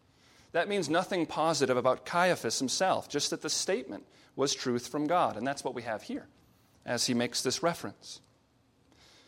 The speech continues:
So enough with that. Now let's, let's, let's notice the point that Jude would have us, well, why did he put it in here?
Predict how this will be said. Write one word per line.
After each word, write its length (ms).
So 140
enough 240
with 140
that. 240
Now 80
let's, 340
let's, 300
let's 220
notice 460
the 80
point 460
that 100
Jude 320
would 140
have 260
us, 260
well, 120
why 180
did 120
he 40
put 180
it 80
in 100
here? 240